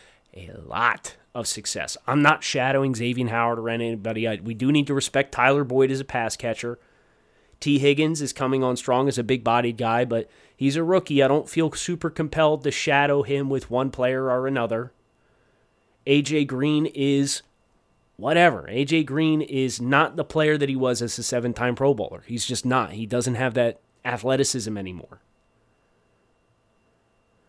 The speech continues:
Joe Mixon out of the backfield, not, not gonna be available.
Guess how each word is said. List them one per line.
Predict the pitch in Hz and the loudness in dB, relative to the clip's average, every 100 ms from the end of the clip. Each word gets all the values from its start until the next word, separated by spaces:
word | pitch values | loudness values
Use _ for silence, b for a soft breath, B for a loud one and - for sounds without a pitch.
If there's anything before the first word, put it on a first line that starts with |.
| _ _ | _ _
Joe | - 131 | 0 2
Mixon | 135 143 - 139 113 | 4 4 2 0 -2
out | 123 139 | -2 -4
of | |
the | 127 | -2
backfield, | 127 131 - 117 98 | 0 0 -2 -6 -4
not, | 113 120 101 | -4 -4 -6
not | 123 117 117 123 | -8 -6 -4 -4
gonna | 135 | -4
be | 127 131 | -2 0
available. | 131 135 104 80 | 2 2 0 -6